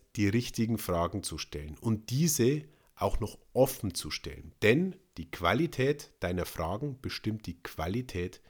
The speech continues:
deiner Antworten. Jetzt gebe ich dir fünf mega gute Fragen mit, die angewendet super funktionieren.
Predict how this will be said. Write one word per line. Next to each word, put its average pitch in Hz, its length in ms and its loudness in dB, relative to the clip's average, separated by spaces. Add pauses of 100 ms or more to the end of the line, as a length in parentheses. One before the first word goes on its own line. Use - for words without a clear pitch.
(240)
deiner 87 320 -2
Antworten. - 500 -8 (1040)
Jetzt 107 200 0
gebe 170 160 8
ich - 60 4
dir 143 360 8
fünf 185 540 6
mega 139 340 6
gute 127 340 -2
Fragen 127 640 0 (840)
mit, - 540 2
die 107 140 -2
angewendet 123 640 4
super 127 400 0
funktionieren. 104 720 -4